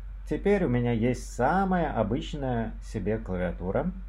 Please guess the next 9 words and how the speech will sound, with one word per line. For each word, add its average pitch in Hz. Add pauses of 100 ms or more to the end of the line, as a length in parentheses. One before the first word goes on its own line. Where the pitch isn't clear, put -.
(640)
и 117
я 110
снова 143
печатаю 120
на 107
ней 156
десятью 127
пальцами 156
вслепую. 123